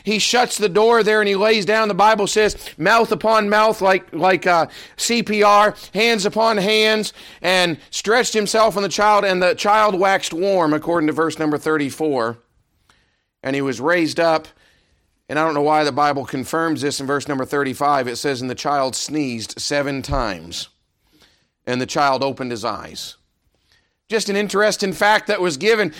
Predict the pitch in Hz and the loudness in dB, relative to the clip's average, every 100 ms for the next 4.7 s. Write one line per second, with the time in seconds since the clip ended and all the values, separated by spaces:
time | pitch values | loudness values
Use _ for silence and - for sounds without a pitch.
0 | 190 - 185 214 226 214 190 208 185 190 | -8 -4 -2 2 2 2 0 -4 -2 -2
1 | 190 226 226 165 151 185 - - - 190 | 2 4 4 4 4 0 -4 -14 -6 -4
2 | 175 220 247 240 220 208 151 190 254 240 | 0 2 2 2 0 -2 -2 0 4 2
3 | 185 196 180 226 202 233 214 220 254 262 | 0 -8 -8 -4 0 2 4 4 4 4
4 | 254 254 226 185 254 226 | 4 4 2 0 0 0